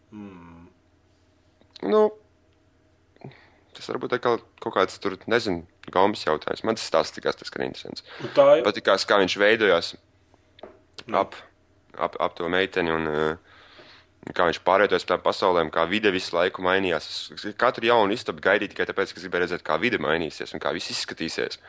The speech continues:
Speaker 1: Nē, izskats tai spēlē ir fantastisks. Es nezinu, kā viņi dabūja to gatavu, bet, nu, par to mēs pal-, parunāsim pa multiplayeru, kā arī izskats un pa to visu.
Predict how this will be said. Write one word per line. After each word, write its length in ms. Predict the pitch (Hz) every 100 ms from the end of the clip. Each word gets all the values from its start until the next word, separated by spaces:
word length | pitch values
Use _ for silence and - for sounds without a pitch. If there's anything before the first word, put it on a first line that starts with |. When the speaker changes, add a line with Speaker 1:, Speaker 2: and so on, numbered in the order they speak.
| -
Speaker 1:
Nē, 220 | 135 143 135 120 123
izskats 340 | 127 - 139
tai 140 | 143 127
spēlē 400 | - 131 127 113
ir 60 | -
fantastisks. 480 | 117 - - -
Es 140 | 196 -
nezinu, 240 | 156 110
kā 160 | 107 107
viņi 160 | 101 98
dabūja 240 | 110 104
to 120 | 98 104
gatavu, 400 | 143 143 110 - - - - - _ _ _ _ -
bet, 280 | 110 110
nu, 100 | 123
par 160 | 120 -
to 140 | -
mēs 180 | 113 104
pal-, 300 | - 110 107
parunāsim 460 | - 117 107 101 117
pa 60 | 117
multiplayeru, 540 | 127 151 - 110 104
kā 80 | -
arī 80 | 104
izskats 380 | 117 - 98 -
un 140 | 95 92 90 _ _ _ _
pa 60 | -
to 180 | - 101
visu. 240 | 101 -